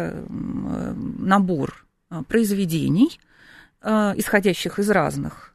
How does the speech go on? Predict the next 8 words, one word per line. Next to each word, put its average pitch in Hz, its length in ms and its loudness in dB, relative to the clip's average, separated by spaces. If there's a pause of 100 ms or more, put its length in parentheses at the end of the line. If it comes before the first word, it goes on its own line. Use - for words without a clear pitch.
регионов, 175 800 -2 (520)
а, 202 440 2
прежде 226 320 4
всего 156 300 -4
сейчас - 500 -4
из 220 160 -2
Нидерландов, 156 960 0 (140)
вот, 160 340 -10